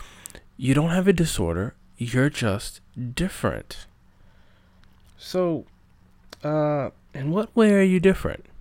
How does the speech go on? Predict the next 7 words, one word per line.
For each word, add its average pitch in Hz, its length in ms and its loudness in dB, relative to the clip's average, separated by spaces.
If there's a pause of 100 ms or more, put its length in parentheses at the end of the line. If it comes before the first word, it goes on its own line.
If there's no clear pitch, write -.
(360)
Well, 101 260 -4 (1040)
before 180 340 0
I 220 80 2
get 151 160 4
into 120 260 2
that, 85 260 0 (960)
um, 90 480 -4